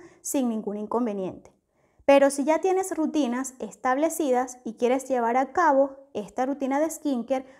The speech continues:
puedes alternarla con tu rutina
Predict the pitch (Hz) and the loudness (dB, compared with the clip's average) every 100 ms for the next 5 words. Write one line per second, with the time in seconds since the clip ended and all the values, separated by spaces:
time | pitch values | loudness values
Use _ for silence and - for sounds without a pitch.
0 | _ _ 269 254 269 285 - - 254 233 | _ _ 2 4 4 2 -4 0 0 0
1 | 240 240 233 226 214 226 311 - - _ | -4 -4 -2 -2 -2 -2 -2 -6 -20 _
2 | - 311 330 349 - 359 370 320 277 277 | 4 6 6 4 -2 -2 -2 0 0 -2